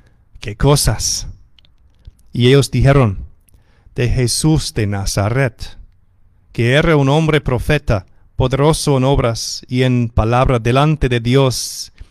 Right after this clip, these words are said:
y de todo el pueblo, y de cómo le entregaron los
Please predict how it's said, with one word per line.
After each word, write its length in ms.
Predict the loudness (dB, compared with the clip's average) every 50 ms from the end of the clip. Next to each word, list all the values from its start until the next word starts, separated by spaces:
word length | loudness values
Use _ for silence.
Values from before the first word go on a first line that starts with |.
| _ _ -6
y 120 | -4 -4
de 280 | 0 0 0 0 0 -2 -6 _ _ _
todo 360 | 0 2 4 6 6 4 4 0
el 100 | 0 -2
pueblo, 560 | -2 0 0 0 0 -2 -4 -4 -4 -6 -10 _ _ _ _ _ _ _ _ _ _ _ _
y 120 | -2 -2 0
de 140 | 0 -2
cómo 360 | -2 0 0 2 2 2 2 2
le 220 | 2 2 0 0
entregaron 840 | 0 -2 -2 -4 -6 -6 -6 -4 -2 0 0 2 2 0 0 0 -2
los 360 | -4 -4 -6 -8 -12 -14 -18